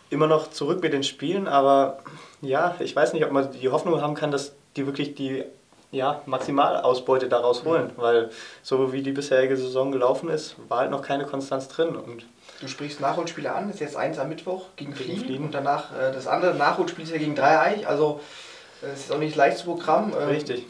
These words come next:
Speaker 2: auffällig ist, sowohl bei Borussia als auch bei Fliegen viel Standardsituation, also das Tor von Leon war ein Elfmeter.
Speaker 1: Mhm.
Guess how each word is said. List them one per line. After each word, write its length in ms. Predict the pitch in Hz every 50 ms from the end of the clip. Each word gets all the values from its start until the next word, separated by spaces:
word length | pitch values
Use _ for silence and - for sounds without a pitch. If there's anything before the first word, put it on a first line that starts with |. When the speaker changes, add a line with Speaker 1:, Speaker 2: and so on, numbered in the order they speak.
| - -
Speaker 2:
auffällig 480 | - - 160 185 - - 226 208 202 202
ist, 280 | 208 202 - - - -
sowohl 360 | 147 156 156 151 170 190 190
bei 140 | 175 165 156
Borussia 360 | 156 156 226 233 - 202 160
als 120 | 156 -
auch 60 | 175
bei 100 | - 160
Fliegen 380 | 156 - 170 180 208 254 240 214
viel 340 | - - - - 214 233 202
Standardsituation, 720 | - - - 208 190 - - 147 135 131 135 147 160 165
also 140 | 156 139 139
das 140 | 135 135 135
Tor 200 | - 156 156 160
von 140 | 156 147 151
Leon 180 | 165 175 170
war 80 | 156 156
ein 60 | 127
Elfmeter. 460 | 123 - - 156 160 214 214 - -
Speaker 1:
Mhm. 120 | - -